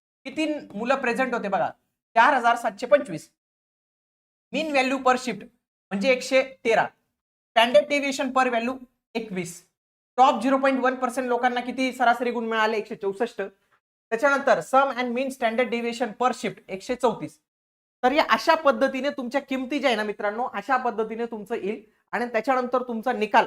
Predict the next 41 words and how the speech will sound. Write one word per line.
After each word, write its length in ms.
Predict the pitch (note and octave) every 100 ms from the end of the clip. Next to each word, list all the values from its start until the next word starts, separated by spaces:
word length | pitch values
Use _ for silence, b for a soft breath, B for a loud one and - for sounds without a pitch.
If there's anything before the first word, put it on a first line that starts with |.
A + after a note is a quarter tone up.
| -
आणि 180 | F3 G#3+
तुमचं 220 | A3+ A3 G#3+
नॉर्मलायझेशन 640 | G#3 A3+ A#3+ A3 A3+ B3+
जे 60 | A#3+
आहे 140 | F3+ D3+ _
तर 100 | F#3 F3+
ते 40 |
करण्यात 320 | G3 F#3+ F3 E3+
येईल. 120 | D#3+
इथं 160 | G#3+ C4
जर 120 | C4+
तुम्ही 240 | C4+ C4+
बघितलं 320 | B3+ B3+ B3+
ना 60 | G#3
बघा, 200 | G3+ G3+ - _ _ _ _ _ _ _ _ _ _ _ -
mean 200 | C4 D#4+
value 260 | C4+ B3+ C#4
per 140 | C4 C4
shift 220 | - G3+
म्हणजे 200 | G3 G#3+
एखाद्या 540 | A3 A3 A#3 B3+ C#4+ D4+ D4
शिफ्ट 260 | - C4+ C4
मध्ये 360 | A#3+ A#3 B3+ C4 _ _ -
एखाद्याला 500 | F#3+ - C4 A#3 G#3+
म्हणजे 260 | A3 A3 G#3+
तुम्ही 220 | G#3+ A3
जर 120 | A3
बघितलं 360 | A3+ A#3+ A3+ F#3 - _
तर 60 | - -
ॲव्हरेज 340 | G#3 B3 D4 B3
मार्क्स 300 | B3+ B3+ -
किती 200 | B3 B3
येत 160 | G#3+
आहेत 160 | F#3 A3+ _ _ _ -
ते 80 | C4
महत्वाचं 400 | A#3+ A#3 G3 F3+
आहे. 100 | F3+
बघा 180 | F#3 D3 _ _ _ _ _ _
याला 180 | G#3+ B3
आवरले 260 | C4 C4 C4+
एकशे 200 | C4 C4+